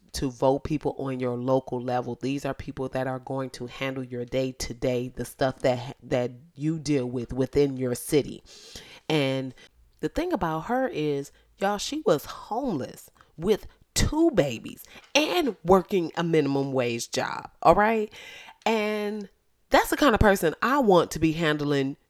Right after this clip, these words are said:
issues in my state, okay? 'Cause this person understands what it means to be underwater. This person understands what it means to struggle and to figure it out with little to nothing.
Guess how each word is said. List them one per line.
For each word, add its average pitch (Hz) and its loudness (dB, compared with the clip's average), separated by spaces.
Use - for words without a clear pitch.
issues 156 2
in 147 0
my 143 2
state, - -6
okay? 156 2
'Cause 175 0
this 254 4
person 175 0
understands 156 -2
what 147 0
it 123 -2
means 147 -2
to - -6
be 147 -2
underwater. 135 0
This 143 -4
person 165 -2
understands 147 -4
what 139 -4
it 117 -6
means 143 -4
to - -10
struggle 143 0
and 156 -2
to 165 -6
figure 151 0
it 139 0
out 135 2
with 151 0
little 147 2
to - -4
nothing. 131 -4